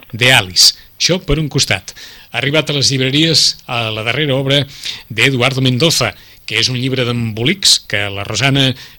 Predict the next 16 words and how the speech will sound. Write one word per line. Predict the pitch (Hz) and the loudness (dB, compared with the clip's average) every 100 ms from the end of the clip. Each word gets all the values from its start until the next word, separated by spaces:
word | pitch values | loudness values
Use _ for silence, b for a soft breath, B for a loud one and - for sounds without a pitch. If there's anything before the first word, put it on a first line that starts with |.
| 135 | -2
assenyala | - 127 123 139 | -2 0 -2 -2
que | 135 | -4
pot | 131 - | -2 0
ser | 131 | 0
una | 117 | 0
novel·la, | 113 120 120 113 - B B - | 0 0 0 0 -4 B B -8
una | 113 | -4
novel·la | 135 147 143 | -2 -2 0
divertida | 143 135 175 151 98 | 0 0 0 0 -2
a | - | -6
partir | - 113 | -4 -2
d'un, | 120 120 107 | 0 -2 -2
d'un | 117 | -4
investigador | 120 117 - 123 120 | -2 -2 -2 -2 -2
també, | 127 123 147 170 | -4 -2 -2 -2
però, | 139 131 | -2 -2